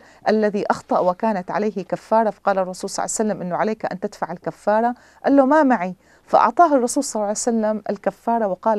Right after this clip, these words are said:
له: "تصدق بها"، فقال إنه يعني يمكن ما في بالمدينة رجل أفقر مني، فقال له: "خذ هذا المال". فأنا أرى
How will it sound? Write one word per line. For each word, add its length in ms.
له: 140
"تصدق 580
بها"، 200
فقال 360
إنه 240
يعني 280
يمكن 320
ما 120
في 200
بالمدينة 580
رجل 300
أفقر 360
مني، 340
فقال 440
له: 180
"خذ 300
هذا 440
المال". 300
فأنا 400
أرى 340